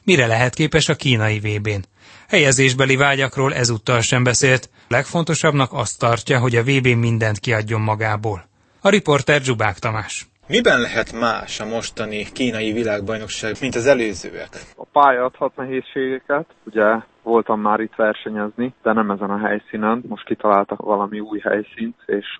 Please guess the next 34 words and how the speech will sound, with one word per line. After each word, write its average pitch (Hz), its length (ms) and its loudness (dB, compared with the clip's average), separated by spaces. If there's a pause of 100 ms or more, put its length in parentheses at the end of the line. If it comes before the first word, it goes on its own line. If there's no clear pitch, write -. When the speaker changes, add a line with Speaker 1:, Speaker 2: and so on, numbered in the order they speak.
Speaker 3:
ugye 110 180 2
látatlanba 104 720 2
megyünk 104 380 -6
ki, - 140 -6
nem 104 220 -2
tudjuk, - 360 -18
nem, 104 440 -2
nem 110 160 -2
is - 140 -4
igazán 104 380 2
tudjuk, 107 360 -6
hogy 104 220 2 (160)
milyen 101 300 0
lesz 101 200 -2
a 101 60 -4
pálya. 117 500 4 (180)
De 110 160 -10
szerintem 113 340 -4
ez 107 100 -6
a 113 40 -4
kisebb 123 480 -2
probléma, 127 500 0
ugye 113 200 0
az 110 120 4
időeltolódás 107 1000 2
az, 107 120 -10
ami 104 200 -4
a 101 120 -2
nagyobb 104 320 -2
probléma, 104 480 -2
meg 104 100 -2
a 104 200 -4
hosszú 101 440 -6
utazás. 131 600 2